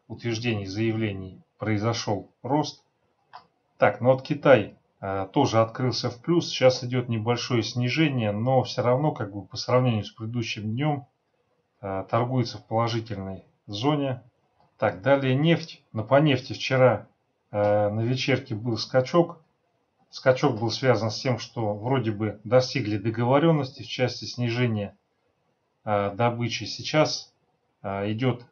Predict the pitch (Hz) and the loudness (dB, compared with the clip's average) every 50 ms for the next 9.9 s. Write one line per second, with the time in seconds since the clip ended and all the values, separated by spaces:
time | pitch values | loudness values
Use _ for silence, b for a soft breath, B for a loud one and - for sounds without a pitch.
0 | _ _ 110 107 104 - 131 123 - - 104 104 104 107 131 143 143 139 139 - | _ _ -6 -4 4 6 6 6 6 4 0 -2 0 2 2 2 2 0 -2 -6
1 | - - 113 - - - _ _ _ _ _ _ _ _ _ _ _ _ _ _ | -6 -4 -4 -4 -4 -8 _ _ _ _ _ _ _ _ _ _ _ _ _ _
2 | _ _ _ _ _ _ _ _ 104 101 101 98 98 98 95 95 95 92 - - | _ _ _ _ _ _ _ _ -8 -8 -6 -6 -6 -6 -6 -8 -8 -10 -6 -6
3 | 135 127 - - 120 107 110 - 123 123 127 131 - - - _ _ _ - 107 | -6 -6 -4 -4 -4 -4 -2 -2 -2 0 0 0 0 -2 -8 _ _ _ -6 -4
4 | 113 110 107 120 117 - - 165 147 139 - - 117 - - 117 107 113 113 107 | -2 -2 0 -2 -2 -2 0 0 0 0 0 -2 -2 -2 -4 -4 -4 -4 -6 -4
5 | 107 101 110 107 107 120 135 143 139 139 - - _ _ - - 120 107 110 - | -2 -2 -2 -2 0 2 2 2 2 0 -4 -14 _ _ -10 -8 -6 -6 -6 -8
6 | 113 107 - - 123 113 110 107 104 - 123 127 - 107 - - - _ _ 110 | -8 -10 -8 -6 -4 -4 -4 -4 -4 -4 -6 -6 -6 -10 -16 -18 -20 _ _ -14
7 | 107 104 107 120 113 107 107 104 104 104 104 101 101 107 104 92 87 85 80 - | -12 -8 -6 -4 -2 -2 -2 -2 -2 -4 -4 -4 -4 -4 -4 -4 -6 -10 -12 -14
8 | _ _ _ _ _ b b b b b b b b b b _ - 123 147 147 | _ _ _ _ _ b b b b b b b b b b _ -2 0 0 0
9 | 143 - - 135 143 160 160 143 - - 123 117 127 139 127 113 113 - | 0 2 2 2 4 4 2 0 -2 -6 -8 -6 -6 -4 -2 -2 -2 -4